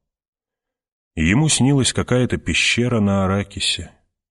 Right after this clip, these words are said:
молчаливые люди, скользящие в неясном свете плавающих в воздухе ламп,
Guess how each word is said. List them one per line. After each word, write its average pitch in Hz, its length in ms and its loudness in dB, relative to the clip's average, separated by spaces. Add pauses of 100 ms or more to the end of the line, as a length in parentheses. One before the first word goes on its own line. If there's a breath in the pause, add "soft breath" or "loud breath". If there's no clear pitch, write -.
(140)
молчаливые 92 720 2
люди, 113 260 0
скользящие 95 880 -2
в 87 60 -2
неясном 90 600 0
свете 90 460 -2
плавающих 85 800 -2
в 82 60 -6
воздухе 82 540 -4
ламп, 78 440 -4